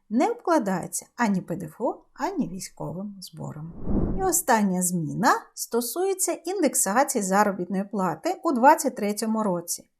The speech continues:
Пунктом три Прикінцевих положень Закону про держбюджет зазначено, що на двадцять третій рік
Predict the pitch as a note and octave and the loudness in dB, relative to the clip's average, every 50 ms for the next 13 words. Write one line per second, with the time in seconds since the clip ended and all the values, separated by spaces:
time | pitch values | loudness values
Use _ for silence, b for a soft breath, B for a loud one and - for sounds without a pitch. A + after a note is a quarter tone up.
0 | _ _ _ _ _ _ - B3+ D4 E4+ D#4+ E4+ - - G#3+ F#3+ F#3 F#3+ - G#3 | _ _ _ _ _ _ 2 4 4 4 4 0 -2 -2 -2 -2 -2 -2 -2 0
1 | C#4+ G4+ A4+ A#4 - C4 F#3+ F#3+ - A3+ A#3+ A#3+ - D#4 D#4 D4+ C#4+ - - - | 2 0 0 0 0 -2 -2 0 0 -2 -2 2 2 2 2 2 0 -2 2 2
2 | D4 D4+ D#4 D4 A3+ G3 F#3 E3+ D#3+ D#3+ F#3 G3+ - D#4+ D#4+ C#4+ A3 - - G3+ | 2 4 6 6 6 4 4 -2 -2 -2 -2 -2 2 4 4 4 4 0 0 -2
3 | G#3+ G#3+ A3+ A#3+ A3+ G#3 G#3 G#3 A3+ A#3+ A#3+ - D4+ - G#4+ A#4 A4 - A#3 A#3 | -2 0 2 0 0 0 -2 -4 -4 -6 -6 -4 -2 0 0 0 0 -2 0 2
4 | C4+ D#4 D#4 D#4 D4 A#3+ F#3 - - - - C4 B3 - - - B3+ C4 C4+ C4 | 2 4 4 4 4 4 2 0 -6 -12 -12 -12 -12 -12 -6 -2 2 2 2 2
5 | C4 C#4+ F#4 G#4+ G#4+ - D#4 B3 - B3 C4 C4 B3+ C4 - G3 G#3+ D4+ G#4 B4 | 6 6 6 6 6 4 -2 -2 2 4 4 4 4 2 -2 -4 -2 -2 -2 -4
6 | A#4+ - | -4 -8